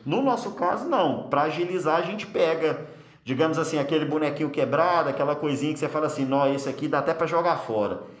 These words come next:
E dá uma vida nova pro personagem, pro bonequinho. Então é o caso. Tinha um Batman velho em casa, virou o Scorpion. Aí, por exemplo, pra fazer uma base, pra enriquecer mais a peça, eu utilizei C D,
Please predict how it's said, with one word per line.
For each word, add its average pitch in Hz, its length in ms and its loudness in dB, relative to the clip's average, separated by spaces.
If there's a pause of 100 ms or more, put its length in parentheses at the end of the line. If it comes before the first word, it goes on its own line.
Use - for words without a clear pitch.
(200)
E 247 100 -4
dá 175 240 4
uma 190 180 0
vida 196 320 -6
nova 180 320 2
pro 190 140 -6
personagem, 175 640 -2
pro 120 100 -8
bonequinho. 139 760 -4 (300)
Então 151 280 0
é 160 40 2
o 160 100 -2
caso. 117 440 0 (220)
Tinha 120 120 -4
um 127 80 0
Batman 123 460 0
velho 123 240 2
em - 120 -4
casa, 175 580 0 (120)
virou 240 280 0
o 233 40 -2
Scorpion. 160 520 0 (520)
Aí, 143 200 0
por 175 160 2
exemplo, 156 340 0
pra 151 80 0
fazer 165 280 -2
uma 180 180 0
base, 135 400 0
pra 131 160 -4
enriquecer 170 640 -4
mais 147 160 -2
a 110 80 2
peça, 135 580 -4 (220)
eu 123 80 -2
utilizei 131 500 -2
C 156 220 -2
D, 131 460 -2